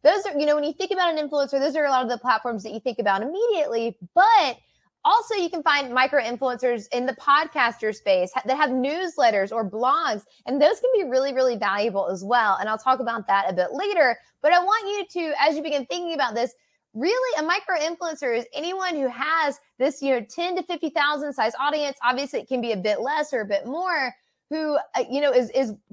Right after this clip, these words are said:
curating content for that audience, making recommendations for that audience, or just having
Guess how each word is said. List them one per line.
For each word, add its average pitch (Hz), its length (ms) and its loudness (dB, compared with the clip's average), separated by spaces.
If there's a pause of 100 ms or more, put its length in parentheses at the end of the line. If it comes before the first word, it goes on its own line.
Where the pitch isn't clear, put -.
(100)
curating 320 420 0
content 262 560 0
for 294 160 4
that 285 220 6
audience, 240 420 4
making 240 260 -4
recommendations 220 720 0
for 269 100 -4
that 269 180 2
audience, 247 420 -4
or 240 100 0
just 240 200 -6
having 262 360 2